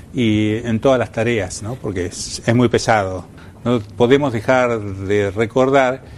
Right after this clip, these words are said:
que en toda América Latina se vienen produciendo manifestaciones que aquí han sido,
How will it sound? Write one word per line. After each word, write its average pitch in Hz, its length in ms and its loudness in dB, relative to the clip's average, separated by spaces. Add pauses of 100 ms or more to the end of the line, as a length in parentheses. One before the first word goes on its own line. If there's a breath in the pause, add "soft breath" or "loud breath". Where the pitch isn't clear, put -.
(160 loud breath)
que 131 80 4
en 127 100 2
toda 196 160 6
América 117 320 -2
Latina 104 460 -4
se 127 180 0
vienen 160 320 2
produciendo 113 960 0
manifestaciones 107 1000 -4
que 110 100 -6
aquí 123 300 2
han 98 160 -2
sido, 104 560 -2